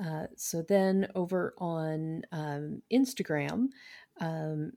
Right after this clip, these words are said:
Try This two thousand nineteen commented that, uh, they just learned that podcasts, our podcasts were on, uh, Spotify.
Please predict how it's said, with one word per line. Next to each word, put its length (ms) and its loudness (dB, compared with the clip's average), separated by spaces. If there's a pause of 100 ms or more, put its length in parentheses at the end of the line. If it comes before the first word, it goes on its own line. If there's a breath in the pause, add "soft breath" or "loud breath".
Try 340 2
This 300 0
two 200 0
thousand 360 0
nineteen 720 -2
commented 760 -2
that, 380 -4
uh, 360 -2
they 120 0
just 260 -4
learned 300 0
that 260 -2
podcasts, 800 -4
our 160 -2
podcasts 640 -4
were 220 -6
on, 380 -2 (220)
uh, 200 -6
Spotify. 840 -2